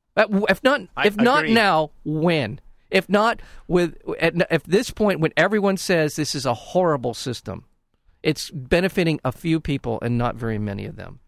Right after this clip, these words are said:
Speaker 2: The Obama administration appointed a Washington, D C attorney to become the so-called compensation czar,
Speaker 1: Yeah, but
Speaker 2: overseeing the salaries of top executives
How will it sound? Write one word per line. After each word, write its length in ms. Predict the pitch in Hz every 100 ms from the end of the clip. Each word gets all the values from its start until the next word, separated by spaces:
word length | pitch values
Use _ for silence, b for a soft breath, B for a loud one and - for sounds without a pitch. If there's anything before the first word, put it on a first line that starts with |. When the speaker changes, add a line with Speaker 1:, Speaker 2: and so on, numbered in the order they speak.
| _
Speaker 2:
The 80 | 131
Obama 320 | 123 156 151
administration 600 | 139 143 131 160 147 143
appointed 460 | 127 156 139 127 -
a 100 | 123
Washington, 500 | 117 123 127 139 127
D 100 | 117
C 200 | 113 123
attorney 380 | 110 - 151 143 131
to 60 |
become 300 | 127 113 131
the 120 | 117
so-called 520 | 107 131 117 117 117 104 -
compensation 1040 | 120 113 104 95 135 143 - 139 135 131 _
czar, 400 | 101 117 127 151 170
Speaker 1:
Yeah, 240 | 98 90 90
but 120 | 87 -
Speaker 2:
overseeing 440 | 127 123 131 123
the 80 | 113
salaries 600 | - 120 113 110 107 107
of 220 | - 107
top 240 | - 107 104
executives 600 | 95 101 104 110 104